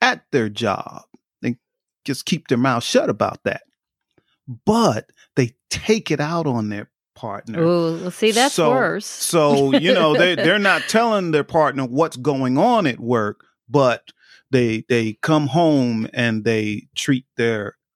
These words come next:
Speaker 1: partner badly and are verbally abusive to them because of the abuse they may take at work. So what, uh, what's that all about? And have I ever done that?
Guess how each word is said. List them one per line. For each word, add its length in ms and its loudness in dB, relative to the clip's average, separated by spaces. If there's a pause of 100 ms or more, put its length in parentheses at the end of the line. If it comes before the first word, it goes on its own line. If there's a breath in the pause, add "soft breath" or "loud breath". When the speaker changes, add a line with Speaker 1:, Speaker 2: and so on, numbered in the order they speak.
(100)
Speaker 1:
partner 580 -2 (160)
badly 720 -2
and 380 -8
are 180 -6
verbally 640 0
abusive 640 -2
to 140 -4
them 240 -4
because 680 0 (560 loud breath)
of 260 -2
the 140 0
abuse 460 0
they 140 2
may 220 -2
take 400 -6
at 220 -2
work. 460 2 (180)
So 460 -2 (300 loud breath)
what, 360 -2
uh, 320 -6 (540)
what's 240 0
that 240 2
all 240 -2
about? 400 -16 (400)
And 500 -10 (220)
have 200 2
I 200 2
ever 200 0
done 340 -6
that? 340 0